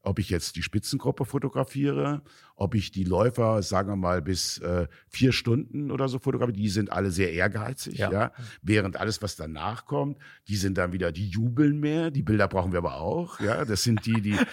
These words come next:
Speaker 1: die toll
Speaker 2: <laughs> Die
Speaker 1: jubeln.
Speaker 2: Party-People, ja.
Speaker 1: Ja, ja,
Speaker 2: Ab, ab wo, ab,
Speaker 1: natürlich.
Speaker 2: ab wann beginnt die Party, ab wie viel, äh,
Speaker 1: Ja, so
Speaker 2: Stunden?
Speaker 1: kurz nach vier Stunden eigentlich, äh, ne?
Speaker 2: Merkst du
Speaker 1: Da-,
Speaker 2: das richtig dann
Speaker 1: das
Speaker 2: so, ja?
Speaker 1: merkst du, dass du dann, also im Allgemeinen versuche ich auch, wenn ich jetzt viel Zielaufnahmen brauche, also die jetzt darstellen, wie toll es, äh,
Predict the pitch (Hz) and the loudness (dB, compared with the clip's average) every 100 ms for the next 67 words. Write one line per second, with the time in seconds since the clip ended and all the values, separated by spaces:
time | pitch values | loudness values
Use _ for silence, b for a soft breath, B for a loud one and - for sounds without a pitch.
0 | B - 107 - 107 117 98 117 170 175 | B -4 0 4 6 8 6 6 6 6
1 | 175 147 143 131 127 151 165 B B B | 4 4 4 6 8 6 4 B B B
2 | 131 135 185 185 156 - 151 147 151 233 | 2 4 6 6 6 4 4 6 8 10
3 | 220 208 151 131 151 180 214 196 185 180 | 10 8 8 6 6 4 4 2 -2 0
4 | 175 185 185 165 156 160 147 127 131 123 | 0 0 -4 -4 0 2 2 2 2 4
5 | 123 131 139 127 - 147 143 143 120 117 | 4 4 4 2 4 4 4 2 2 2
6 | 113 - 110 104 92 73 76 78 78 92 | 0 0 -2 -2 -2 -4 -4 -6 -6 -2
7 | 107 127 214 202 135 120 117 104 107 110 | 4 4 4 2 2 2 2 2 2 6
8 | 120 156 - 147 131 127 127 120 - - | 4 4 0 -2 0 2 2 0 -6 -2
9 | 107 113 - 110 127 151 120 113 120 123 | 0 0 0 2 4 4 4 0 0 -2
10 | 127 113 123 123 - 104 104 - 104 95 | -2 -2 -2 -4 -2 -2 0 0 -2 -2
11 | - 92 82 - 160 147 - 131 127 117 | -4 -6 -4 -2 0 0 0 -4 -4 -2
12 | - 117 - 95 B B B 90 92 90 | -2 -2 -2 -2 B B B 0 2 0
13 | - - - _ 78 - _ 90 98 - | -4 -10 -20 _ -20 -20 _ -2 0 0
14 | 104 101 95 92 85 87 98 135 165 - | 0 0 0 -2 -4 -2 0 2 0 -4
15 | 110 87 | -6 -6